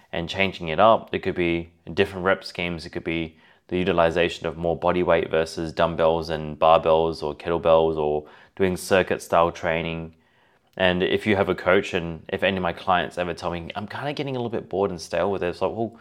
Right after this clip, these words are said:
come let me know and I'll change something out for you," 'cause you're not getting results, which is why you're getting bored, which is why we need to change things up.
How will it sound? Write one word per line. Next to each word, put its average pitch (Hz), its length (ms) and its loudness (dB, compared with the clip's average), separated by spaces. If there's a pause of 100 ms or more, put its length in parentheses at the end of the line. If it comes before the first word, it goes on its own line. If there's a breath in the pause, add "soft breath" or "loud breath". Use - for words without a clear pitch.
(280 loud breath)
come 143 140 -4
let 143 120 2
me 127 80 -4
know 113 320 0 (240)
and 92 80 -2
I'll 98 100 4
change 107 300 0
something 95 300 -6
out 90 180 -2
for 98 100 -2
you," 92 80 0
'cause 90 260 -4 (340 soft breath)
you're 98 100 0
not - 460 2
getting 92 220 -2
results, 87 800 2 (180)
which 90 180 -8
is 85 80 -6
why 85 180 2
you're 85 140 0
getting 78 240 -8
bored, 69 320 -6 (720 soft breath)
which 92 180 -2
is 87 140 -6
why 85 140 4
we 85 120 0
need 82 180 -4
to - 100 -14
change 76 260 -14
things 73 280 -14
up. 71 280 -8